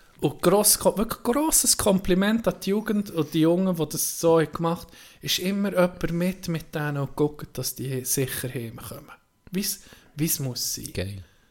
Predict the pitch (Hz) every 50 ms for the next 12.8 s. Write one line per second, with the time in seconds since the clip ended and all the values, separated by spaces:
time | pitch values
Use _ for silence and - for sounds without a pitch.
0 | _ _ _ _ - - 131 120 - - - _ _ _ _ _ - 127 135 127
1 | - - - - - - - - - - - - - - - - - - - -
2 | - - - - - - - 127 131 - - _ _ _ _ _ _ - 143 135
3 | 135 135 135 - - - - - - - 156 160 175 180 - - 151 156 - -
4 | - - - - - 143 135 139 151 160 - - - 143 139 139 135 131 - -
5 | 123 127 131 131 123 127 - - 139 - - 143 247 277 - - 269 277 - -
6 | - 196 175 - - 180 185 208 220 208 - - 202 170 147 135 131 - - -
7 | - - - - - - - - _ - 127 131 131 - 131 135 156 - - -
8 | - 160 - - - 147 135 - - - - 127 117 113 113 123 131 - 123 -
9 | - 131 127 131 131 - - - - - - - - - - - - - - -
10 | 151 190 220 220 - - - 151 156 156 151 151 165 190 208 - - - - -
11 | - - 143 135 143 151 165 180 - - - - - 139 131 123 127 - - -
12 | - - _ - _ - _ _ _ _ _ _ - - - -